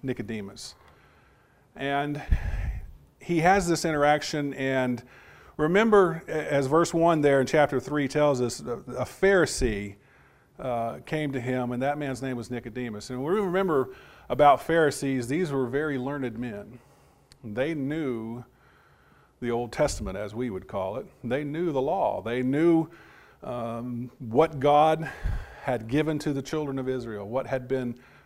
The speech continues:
preserved for them. They knew the sacred writings. And so bear that in mind as we go through and,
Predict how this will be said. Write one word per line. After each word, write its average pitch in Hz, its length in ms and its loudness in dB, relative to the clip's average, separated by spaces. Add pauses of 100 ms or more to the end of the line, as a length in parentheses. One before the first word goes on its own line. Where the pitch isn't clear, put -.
(100)
preserved 139 500 2
for 131 160 -4
them. 113 300 -6
They 135 160 -2
knew 143 640 2
the 123 220 -6
sacred 139 500 -2
writings. 120 760 -4 (1300)
And 143 60 -4
so 180 280 6 (320)
bear 214 260 0
that 208 160 6
in 156 80 2
mind 151 280 2
as 127 180 2
we 127 100 0
go 127 180 0
through 147 420 0
and, 110 200 -6